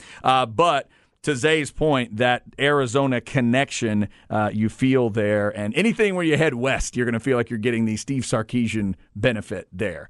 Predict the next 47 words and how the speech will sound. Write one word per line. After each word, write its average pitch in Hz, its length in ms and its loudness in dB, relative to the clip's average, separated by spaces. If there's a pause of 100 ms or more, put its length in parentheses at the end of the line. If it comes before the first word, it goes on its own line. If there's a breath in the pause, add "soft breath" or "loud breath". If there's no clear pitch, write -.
(120)
If 110 120 -6
there's - 180 -2
big 147 240 0
talent 165 340 0
to 151 80 0
be 135 140 0
had 117 320 0
in 107 100 -6
Arizona, 110 580 -2
California, 110 600 -2
Washington, 107 500 -2
whatever 107 320 0
it's 98 100 -6
gonna 98 180 -4
be, 98 320 -2 (260 loud breath)
um, 98 420 0
you 113 140 0
know, 95 60 -4
Sark, 120 500 -2 (300 soft breath)
uh, - 320 -10
Sark's 156 320 0
relationships 123 1040 0 (180 soft breath)
are 117 80 2
gonna 117 160 0
be 110 200 0
able 104 240 0
to, 101 300 0 (260 soft breath)
to 117 120 4
help 135 240 0
you 117 140 -2
there. 113 260 2
And 113 260 0
both 143 280 4
of 113 160 -2
these 127 240 -2
guys 104 640 2
are, 101 400 2
uh, 98 240 0
you 113 100 0
know, 98 80 -2
and 107 100 -2
all, 127 220 0
heck, 127 260 0
the 120 120 0
last 139 320 0
three 151 240 -4
guys, 135 500 0